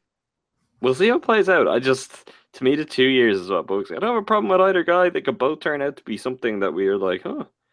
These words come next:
maybe both of these could be Bucks players longer term." I mean, that's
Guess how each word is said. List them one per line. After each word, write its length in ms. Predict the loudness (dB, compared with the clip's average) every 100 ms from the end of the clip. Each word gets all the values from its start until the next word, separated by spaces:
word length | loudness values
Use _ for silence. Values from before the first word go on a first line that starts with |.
| _ _ _
maybe 160 | -4 -2
both 320 | 0 2 4
of 60 | 2
these 240 | 0 -4
could 180 | -6 -6
be 280 | -4 -6 -8
Bucks 320 | -8 -8 -6
players 360 | -4 -2 -2 -2
longer 240 | -2 -4
term." 380 | -4 -4 -4 -8 _ _ _ _ _ _ _ _ _
I 40 |
mean, 100 | -8
that's 320 | -6 -8 -10